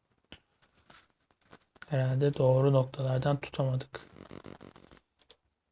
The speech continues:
Bir daha bir girelim. Evet bakın. Biraz önce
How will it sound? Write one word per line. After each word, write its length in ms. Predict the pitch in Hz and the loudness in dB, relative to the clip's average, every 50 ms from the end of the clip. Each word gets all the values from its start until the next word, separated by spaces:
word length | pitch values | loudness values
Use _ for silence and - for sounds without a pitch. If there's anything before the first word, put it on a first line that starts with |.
| _ _ - | _ _ 0
Bir 100 | 156 143 | 0 0
daha 260 | 135 135 143 143 143 | 0 0 0 0 0
bir 200 | 143 135 127 - | 0 -2 -4 -4
girelim. 340 | 143 131 127 127 131 147 156 - _ _ _ _ _ _ _ _ _ _ _ _ - - _ _ _ _ _ _ _ _ _ _ _ _ _ _ _ _ _ _ _ _ _ _ _ _ _ _ _ _ _ _ _ _ _ _ _ _ - - _ _ _ _ _ _ _ _ _ _ _ _ _ _ _ _ _ _ _ _ _ _ _ - - _ _ _ _ _ _ _ _ _ _ _ _ _ _ _ - | -4 -4 -2 -2 -2 -4 -6 -8 _ _ _ _ _ _ _ _ _ _ _ _ -20 -20 _ _ _ _ _ _ _ _ _ _ _ _ _ _ _ _ _ _ _ _ _ _ _ _ _ _ _ _ _ _ _ _ _ _ _ _ -20 -20 _ _ _ _ _ _ _ _ _ _ _ _ _ _ _ _ _ _ _ _ _ _ _ -20 -20 _ _ _ _ _ _ _ _ _ _ _ _ _ _ _ 2
Evet 280 | - 139 120 127 - - | 4 4 4 2 -2 -12
bakın. 260 | - - - 170 170 - _ _ - - - - - - - _ _ - | -14 -8 -6 -6 -6 -8 _ _ -20 -20 -20 -20 -20 -20 -20 _ _ 8
Biraz 280 | 196 202 208 190 170 | 12 12 12 12 12
önce 440 | 170 165 165 160 175 190 196 196 196 | 10 8 8 8 8 8 8 8 4